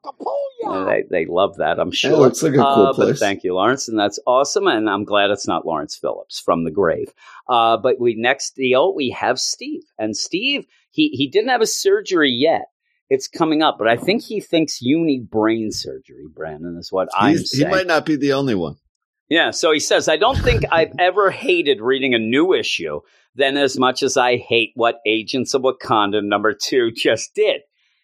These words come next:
Speaker 2: And he, he ended up saying, and I thought that maybe he hadn't listened to our review, so I ended up messaging him back or emailing him back, and I said, "Oh, did you, you should listen to our, our review." And he's like, "No, no, no, that's why I end up reading that piece of crap,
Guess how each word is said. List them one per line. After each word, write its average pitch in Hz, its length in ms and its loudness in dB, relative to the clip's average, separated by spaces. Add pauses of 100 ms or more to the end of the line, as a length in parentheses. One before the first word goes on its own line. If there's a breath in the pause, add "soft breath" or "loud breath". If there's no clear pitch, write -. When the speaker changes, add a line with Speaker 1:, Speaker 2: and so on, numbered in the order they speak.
(120)
Speaker 2:
And 139 200 0
he, 147 300 0
he 160 220 2
ended 285 200 0
up 302 120 0
saying, 185 320 0
and 143 80 2
I 139 100 2
thought 214 360 0
that 226 140 0
maybe 160 340 0
he 147 220 -6
hadn't 143 440 0
listened 131 400 0
to 165 120 -2
our 165 160 2
review, 170 460 0 (380)
so - 160 0
I 147 80 4
ended 233 240 0
up 196 160 0
messaging 131 480 -2
him 113 120 0
back 95 280 2
or 98 100 2
emailing 107 420 0
him 87 140 -6
back, 156 260 0
and 87 100 -10
I 92 60 -6
said, 95 220 -6
"Oh, 156 220 2
did 98 140 -8
you, 95 180 -8
you 113 100 -4
should 98 180 -4
listen 104 280 0
to 90 80 0
our, 82 300 0
our 82 120 2
review." 104 280 0
And 196 100 0
he's 98 120 -4
like, 107 120 -2
"No, 160 140 2
no, 143 120 2
no, 82 180 -8
that's 156 340 0
why 123 260 2
I 113 60 4
end 110 120 -2
up 101 140 2
reading 127 340 2
that 95 160 0
piece 98 260 -8
of - 60 -20
crap, 95 300 2